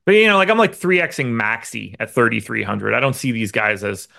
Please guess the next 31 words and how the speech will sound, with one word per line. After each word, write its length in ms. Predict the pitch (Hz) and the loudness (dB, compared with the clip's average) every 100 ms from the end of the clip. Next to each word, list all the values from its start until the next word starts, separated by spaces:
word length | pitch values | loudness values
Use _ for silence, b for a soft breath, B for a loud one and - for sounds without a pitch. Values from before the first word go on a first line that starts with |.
| b b _ _ _ | b b _ _ _
all 360 | 123 117 117 107 | 4 6 6 6
that 260 | 113 104 95 | 2 0 -2
different 440 | 107 101 107 98 | -2 0 -2 0
other 220 | 113 107 | 0 0
than 160 | 104 101 | 0 -2
better 300 | - 113 107 | -2 -2 -2
positionality 920 | 107 107 101 98 98 98 98 101 98 b b b | -6 -8 -8 -6 -4 -2 -2 -4 -8 b b b
for 160 | 120 | 2
Isaac 300 | 107 101 - | 2 2 -2
Okoro. 600 | - - 104 101 101 104 - b b | -10 -4 2 4 4 0 -6 b b
You 80 | 147 | 0
know, 40 | 147 | 4
you 120 | 151 | 4
could 120 | 143 | 4
look 160 | 135 139 | 4 2
at, 120 | 127 | 2
like, 340 | 117 107 - _ _ _ _ _ _ _ _ _ _ _ _ _ 170 | 2 0 -6 _ _ _ _ _ _ _ _ _ _ _ _ _ 0
I 20 | |
mean, 120 | 214 | 2
even 180 | 269 330 | 4 2
on 120 | 240 | 2
his 120 | 156 | 2
own 180 | 180 147 | 0 0
team, 280 | - 175 120 | 0 0 0
like, 120 | 101 | -2
is 140 | 131 | -4
George 340 | - 147 196 247 | 0 2 2 -2
Niang 400 | 180 117 151 175 | -4 -2 -2 0
all 120 | 180 | 0
that 200 | 185 185 | 0 -2
different? 300 | 190 220 | -4 -4